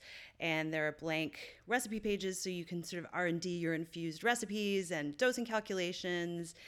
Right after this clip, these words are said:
and terpene flavor pairings, all this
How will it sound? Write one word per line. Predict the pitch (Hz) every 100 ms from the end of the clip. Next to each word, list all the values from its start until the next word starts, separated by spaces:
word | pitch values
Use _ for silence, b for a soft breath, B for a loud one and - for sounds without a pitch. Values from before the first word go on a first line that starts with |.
| B B B -
and | 170 160 156 147 -
terpene | 247 233 226
flavor | 220 220 214
pairings, | 208 208 208 202 202 196 -
all | 156 214
this | 202 202